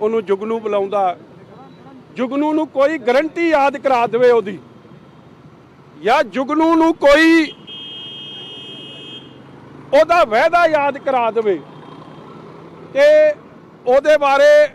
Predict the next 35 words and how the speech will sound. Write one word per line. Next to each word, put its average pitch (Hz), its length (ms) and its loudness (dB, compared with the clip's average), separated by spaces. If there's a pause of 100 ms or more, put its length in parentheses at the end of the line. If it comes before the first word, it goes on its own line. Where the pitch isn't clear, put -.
(160)
ਫਿਰ 262 140 2
ਉਹਦੇ 285 300 4
ਖਿਲਾਫ 254 480 -2
ਟਿੱਪਣੀ 254 400 -6
ਕਰਦੇ 240 360 -4
ਆ। 285 60 -2
ਔਰ 302 160 0
ਬੜੇ 254 320 0
ਅਫਸੋਸ 269 420 -2
ਦੀ 302 180 -8
ਗੱਲ 233 260 -4
ਹੈ, 165 100 -12 (800)
ਚੀਫ 262 300 -6
ਮਿਨਿਸਟਰ 294 460 -4
should 277 300 -4
apologize, 269 680 -2 (1160)
ਚੀਫ 277 260 -4 (100)
ਮਿਨਿਸਟਰ 294 520 -2
ਅਸਤੀਫਾ 254 500 -4
ਦੇਵੇ 311 360 0
ਜਾਂ 277 200 -2
ਉਹਦੇ 311 220 0
ਖਿਲਾਫ 269 360 -4
ਪਰਚਾ 294 480 -4
ਦਰਜ 262 320 -4
ਹੋਵੇ, 262 260 2
ਕਿਉਂਕਿ 302 500 -10
ਇੱਕ 311 280 -2
ਦਲਿਤ 277 460 -4
ਭਾਈਚਾਰੇ 247 640 0
ਨਾਲ, 180 340 -4
ਗੁਰੂ 262 200 0
ਰਵਿਦਾਸ 294 560 2
ਮਹਾਰਾਜ 262 440 2
ਦੀ 294 380 -4